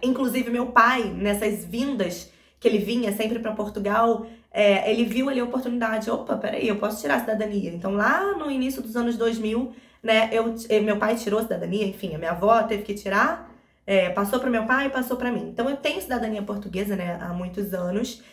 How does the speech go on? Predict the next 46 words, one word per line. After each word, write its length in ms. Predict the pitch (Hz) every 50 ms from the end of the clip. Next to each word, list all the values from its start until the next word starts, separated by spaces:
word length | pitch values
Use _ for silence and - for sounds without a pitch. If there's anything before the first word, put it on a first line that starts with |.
| - -
Então, 220 | - 269 269 277 269
isso 180 | 285 277 294
já 220 | 285 240 285 285 302
me 100 | 320 311
facilitaria, 760 | - - 277 262 - 277 247 254 254 - 240 233 240 240 247
assim, 360 | 233 - - 254 254 262 - -
e 80 | 302 311
muito 640 | 311 285 285 277 277 277 285 - - 294 294 294 285 - - - _ _
a 100 | - 247
minha 220 | 240 247 247 247 254
entrada, 500 | 285 277 - 262 226 214 208 202 208 220
a 20 |
minha 380 | 214 208 202 202 202 202 202 - -
estadia 680 | 202 - - - 226 240 220 185 180 196 202 202 208
aqui 260 | 208 208 202 208 -
em 80 | 208 202
Portugal, 460 | 214 214 214 - 269 285 165 156 156
né? 200 | 156 160 160 165
Eu 100 | 165 170
tenho, 380 | - 190 175 175 175 196 196 - - - - _ _
é, 220 | - 180 180 180 175
passe 340 | 175 - 208 208 202 - -
livre, 520 | 254 233 202 185 - - - 156 156 - -
digamos 380 | 170 170 175 170 165 - 175 175
assim. 360 | 196 196 - - - - - _ _ _ _ - - - - - - - - - - - - -
Ahn, 520 | - 208 208 208 208 208 208 202 202 208 208
e 100 | 233 262
aí, 380 | 320 330 320 320 320 339 370 349
beleza, 400 | - 294 381 381 262 180 170 175 196
então 260 | 208 - 302 302 277
vamos. 280 | 277 311 330 330 349 -
E 80 | 285 277
ele 120 | 269 277
falou: 200 | 269 359 320 294
"Ah, 240 | 320 277 190 - - 190
então 240 | 196 214 226 226
se, 240 | 233 - - 214 -
se 160 | - - -
esse 340 | 240 233 233 - - 262 247
amigo 360 | - - 226 220 220 214 220
do 80 | 220 214
seu 100 | 220 247
pai 180 | 240 226 208 202
conseguir 280 | 214 214 - - 240
um 40 | 240
emprego, 600 | 262 285 - 285 269 277 302 320 - 370 392 392